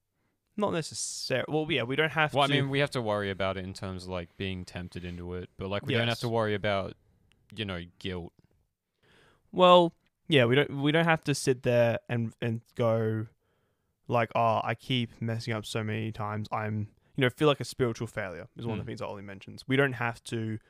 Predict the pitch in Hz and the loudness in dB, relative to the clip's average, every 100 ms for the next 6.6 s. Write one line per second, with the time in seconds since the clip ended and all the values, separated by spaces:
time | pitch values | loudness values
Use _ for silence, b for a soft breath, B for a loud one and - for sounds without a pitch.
0 | b b b b - 127 - 117 110 - | b b b b -2 -2 -2 -6 -6 -2
1 | 156 143 104 98 104 b b b b _ | 0 2 0 -6 -8 b b b b _
2 | 139 135 139 120 - 123 - 131 120 120 | -2 2 2 0 0 -2 4 6 6 4
3 | 120 - - 127 147 135 135 135 120 135 | -2 -6 -4 -2 0 -2 -2 -2 -4 -8
4 | 123 135 120 - - - 156 170 139 131 | -2 -2 -2 -10 -14 -4 -2 -2 -4 -6
5 | 131 - 101 104 - - 113 113 107 98 | -6 -12 -14 -14 -16 -10 -8 -8 -10 -10
6 | 104 92 113 98 101 - | -12 -14 -16 -16 -14 -16